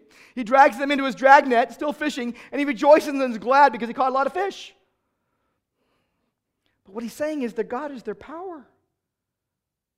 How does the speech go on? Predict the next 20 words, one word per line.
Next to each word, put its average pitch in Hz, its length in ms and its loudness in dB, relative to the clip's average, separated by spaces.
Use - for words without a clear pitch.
that - 80 -20
they 285 100 -10
worship 269 460 -12
the 269 100 -10
net 302 520 -12
that - 100 -20
they 320 80 -12
catch 311 360 -14
the 330 100 -20
fish 359 340 -16
with, 226 220 -18
that 294 100 -20
they 320 80 -8
think 311 180 -8
their 277 160 -8
own 277 220 -6
might 294 240 -8
is 247 100 -14
their 269 120 -16
God. 330 440 -16